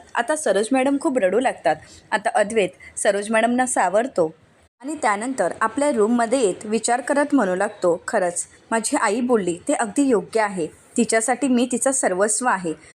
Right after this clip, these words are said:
खरेसोबतचं नातं टिकवत असताना माझ्या जन्मापासूनच्या नात्याला मी कधीही धक्का लागू देणार नाही." तर दुसरीकडे आता असं पाहायला मिळतं की राहुल नैनाला म्हणू लागतो,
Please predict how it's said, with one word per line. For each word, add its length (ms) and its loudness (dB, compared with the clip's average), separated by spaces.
खरेसोबतचं 680 0
नातं 280 2
टिकवत 480 -2
असताना 480 -2
माझ्या 240 0
जन्मापासूनच्या 840 0
नात्याला 460 2
मी 160 6
कधीही 380 2
धक्का 380 0
लागू 300 0
देणार 340 2
नाही." 380 -2
तर 100 2
दुसरीकडे 680 0
आता 200 0
असं 220 0
पाहायला 420 0
मिळतं 420 0
की 120 4
राहुल 440 0
नैनाला 440 2
म्हणू 220 2
लागतो, 420 0